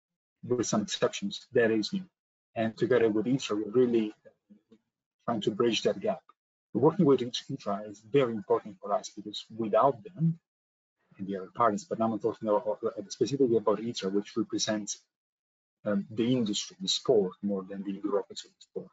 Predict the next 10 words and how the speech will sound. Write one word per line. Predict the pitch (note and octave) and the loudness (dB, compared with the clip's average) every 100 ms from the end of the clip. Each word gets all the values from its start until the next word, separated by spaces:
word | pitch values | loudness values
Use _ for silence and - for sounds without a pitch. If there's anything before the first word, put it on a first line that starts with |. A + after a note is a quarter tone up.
| - | -6
itra | B2 A2 | -2 0
doesn't | A2 G#2 - | 0 -4 -2
have | A2+ G#2 | 0 2
national | G#2+ G2 - A2 G2 G#2 | 2 0 -2 -6 -8 -6
federations. | G2 G2+ - G2+ - | -6 -6 -10 -10 -10
itra | - - - | -6 -4 -4
has | G2 - _ _ _ _ - | -6 -10 _ _ _ _ -8
affiliated | G2+ B2+ A2 G#2+ - | 0 2 2 0 0
teams | C#3 C3 B2 A2 | 2 2 -2 -2
and, | G#2+ G#2+ | -4 -6